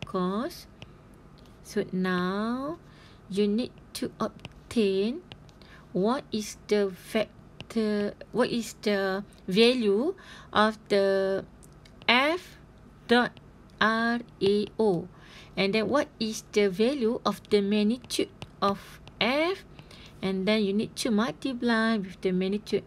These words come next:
of R A O. Then you can determine what is the angle for this question. Alright. Next, so you can see here.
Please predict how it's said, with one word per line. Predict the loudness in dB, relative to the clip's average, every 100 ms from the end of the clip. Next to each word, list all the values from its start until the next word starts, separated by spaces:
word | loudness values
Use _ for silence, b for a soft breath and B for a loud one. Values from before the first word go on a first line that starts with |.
| -4
of | -4 -4 -10 B B -20 0
R | 2 4 4 2 0 -4 -2
A | 0 0 -4 -20 -20 -20 -2 2
O. | 2 0 -10 -20 -20 -20 B B B -20 -20 -20 -20 -20 -16 -4
Then | 0 0 -2 -2 -4
you | -6 -8
can | -2 0
determine | 0 -2 -2 0 -2
what | -4 -6
is | -8 -6
the | -4 -4 -6 0
angle | 2 2 2 0 -4 -2 0 0 -2 -6 -10
for | -12 -6 -4
this | -4 -6 -6 -8 -10
question. | -4 -4 -4 -6 -4 -2 0 -2 -6 -14 -20 -6
Alright. | -2 2 2 0 -8 B B B B -2
Next, | 0 2 2 2 2 0 -14 -16 B B
so | 0 0
you | 2
can | 0 0 0
see | 2 2 4
here. | 2 2 2 0